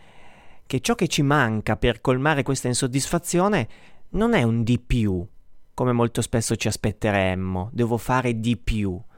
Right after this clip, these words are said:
Non è un di più, ma è quasi un di meno. Non hai bisogno di trovare un di più, ma di saper vivere un radicale di meno.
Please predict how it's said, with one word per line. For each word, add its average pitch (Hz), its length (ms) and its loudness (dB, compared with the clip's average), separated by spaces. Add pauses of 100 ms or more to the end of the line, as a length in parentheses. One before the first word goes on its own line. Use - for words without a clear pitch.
(140)
Non 180 140 0
è 165 120 2
un 101 160 0
di 90 120 -2
più, 90 320 -2 (520)
ma 135 280 2
è 151 120 0
quasi 175 260 0
un 139 160 0
di 123 100 2
meno. 92 580 -2 (480)
Non 135 180 4
hai 160 120 4
bisogno 135 340 2
di 123 120 2
trovare 123 400 2
un 123 140 -2
di 123 120 2
più, 180 400 2 (360)
ma 117 180 2
di 120 80 -2
saper 139 480 0
vivere 160 440 2
un 135 100 2
radicale 113 580 2
di 101 140 -2
meno. 92 500 -4